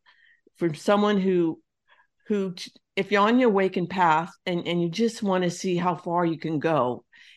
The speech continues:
it can show you steps and, um, like, enlightenment, um, and it, but if you're just now brand new to it,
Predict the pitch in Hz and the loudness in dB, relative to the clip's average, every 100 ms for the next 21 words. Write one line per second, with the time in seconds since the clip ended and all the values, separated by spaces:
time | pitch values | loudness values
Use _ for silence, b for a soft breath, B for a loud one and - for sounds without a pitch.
0 | - 180 180 170 - 202 185 185 170 156 | -8 -4 -2 -4 0 2 4 2 -2 -6
1 | - 175 185 - - - _ _ _ _ | 0 2 2 -2 -20 -20 _ _ _ _
2 | _ 180 160 151 143 - 156 143 139 143 | _ 0 0 0 -2 -2 0 0 -2 -6
3 | _ _ _ _ _ _ _ _ _ 190 | _ _ _ _ _ _ _ _ _ -2
4 | 175 175 165 165 180 180 180 175 175 - | 0 0 0 0 0 -2 -2 -2 -4 -14
5 | - B B B B 175 165 156 151 - | -20 B B B B 0 2 2 0 0
6 | 170 165 165 - _ _ - 160 165 160 | 0 2 -2 -4 _ _ -8 0 0 2
7 | 175 165 190 220 214 196 185 190 185 180 | 0 0 2 0 2 2 2 2 2 0
8 | 175 160 180 202 - 240 240 233 233 | 0 0 -2 -2 -2 2 4 4 0